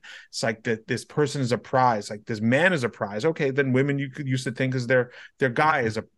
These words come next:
as a prize. You know, there used to be dowries and, and, <laughs> and, you know, these things were paid. And it was just this whole structure.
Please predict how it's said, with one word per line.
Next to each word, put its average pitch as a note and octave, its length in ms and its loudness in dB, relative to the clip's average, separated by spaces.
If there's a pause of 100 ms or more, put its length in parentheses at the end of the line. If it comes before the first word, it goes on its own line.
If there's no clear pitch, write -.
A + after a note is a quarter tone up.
as A2+ 140 -6
a - 40 -6
prize. G2+ 440 -2
You G#2+ 80 -2
know, A2+ 100 2
there B2 100 4
used C3 180 0
to - 40 -8
be C#3 140 -4
dowries A#2+ 720 2
and, G#2+ 200 -4
and, A2+ 400 -2
<laughs> - 40 -6
and, D3 120 -2
you C#3+ 60 -2
know, C3 160 4
these C3 280 -2
things C#3+ 200 -2
were B2+ 140 2
paid. D3 320 0
And C3 140 -4
it - 40 -14
was - 320 -10
just - 160 2
this G#3 140 0
whole F3 320 4
structure. D3+ 640 2